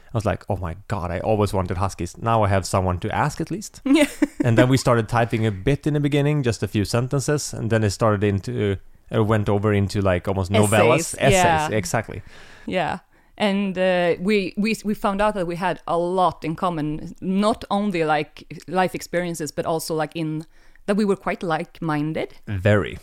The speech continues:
Speaker 1: yeah.
Speaker 2: Yeah.
Speaker 1: We needed the same kind of, um, space to, um, rest. We needed the same kind of, yeah, we had the same values in a, in a lot of things.
Speaker 2: Yeah. And we were also, in, I think, in a stage of life where we were going through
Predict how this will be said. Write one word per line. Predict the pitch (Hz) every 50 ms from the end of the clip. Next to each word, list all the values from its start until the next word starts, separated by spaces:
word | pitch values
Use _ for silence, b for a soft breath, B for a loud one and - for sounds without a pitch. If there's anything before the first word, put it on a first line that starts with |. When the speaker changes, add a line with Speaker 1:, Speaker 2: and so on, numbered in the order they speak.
| - -
Speaker 1:
yeah. | - 113
Speaker 2:
Yeah. | 104 87 78 - - - - - -
Speaker 1:
We | 123 117
needed | 113 113 113 117 113 117 110
the | 110
same | - - - 110 107 104 101
kind | - 104 98 98
of, | 95 87 85 87
um, | 85 - - - - - - - - - - -
space | - - - 98 95 95 101 - -
to, | - - 92 90 82 90 87 - 110
um, | 120 113 - - 113 117 113 - - 110 - _ _ - - _ -
rest. | - 87 95 120 190 175 - - - - -
We | 104 90
needed | 92 90 90
the | 92 - - 98
same | 92 90
kind | - 101 95 92
of, | 92 90 85 85 - b b b b b
yeah, | 190 196
we | 175 165
had | 160 156
the | 156
same | - - 160 151 143 131
values | 139 151 170 147 104 85 - -
in | 101 92
a, | 92 90 - - - -
in | 110
a | 107
lot | 104 127 160 127
of | 98 -
things. | - - - - - -
Speaker 2:
Yeah. | 240 247 196 165 165 175 170 - -
And | - 220
we | 220 233
were | 240 240 -
also, | - 196 - 226 226 - 233 214 196
in, | 185 202
I | 190 190
think, | - 220 220 202
in | 202 202
a | 180
stage | - - 185 185 196 -
of | 196 165 160
life | 170 165 170 180 - -
where | 180 175
we | 180 175 175
were | 175 165
going | - 180 165 170 175 -
through | - - 165 160 160 160